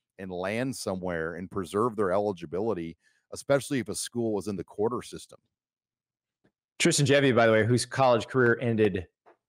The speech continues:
Speaker 2: last year at Ohio <laughs> State.
Speaker 1: He's older than us. I mean, that guy, I mean, he, he literally, um, was at Nebraska, um, back in the Mike Riley era.
Speaker 2: I, he, he's gotta be a doctor by now. That's all I know.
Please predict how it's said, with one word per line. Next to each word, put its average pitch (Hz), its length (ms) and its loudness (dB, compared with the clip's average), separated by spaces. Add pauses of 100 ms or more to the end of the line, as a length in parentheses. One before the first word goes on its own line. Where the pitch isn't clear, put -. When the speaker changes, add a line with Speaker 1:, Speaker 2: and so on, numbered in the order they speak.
(220)
Speaker 2:
last 104 400 2
year - 260 -4 (280)
at 110 120 4
Ohio 92 260 2
<laughs> - 60 -20
State. - 880 -4 (760)
Speaker 1:
He's 143 180 0
older 135 240 8
than 117 160 2
us. 131 300 4
I - 20 -8
mean, 120 80 0
that 139 140 4
guy, 127 260 4
I 117 60 -10
mean, 123 260 -4
he, 123 80 -8
he 131 160 0
literally, 147 720 4
um, 107 200 0
was 107 160 -4
at 120 180 2
Nebraska, 104 720 -2 (580)
um, 90 300 -8
back 107 300 -2
in 107 100 -6
the 92 80 -6
Mike 98 280 -2
Riley 95 440 -2
era. 67 240 -16 (960)
Speaker 2:
I, 143 80 2
he, - 180 -4 (240)
he's 143 160 2
gotta 175 260 2
be 123 140 4
a 104 60 4
doctor 104 340 2
by 85 160 -6
now. 80 220 -10 (240)
That's 135 160 2
all 135 160 6 (100)
I - 40 -6
know. 92 180 -4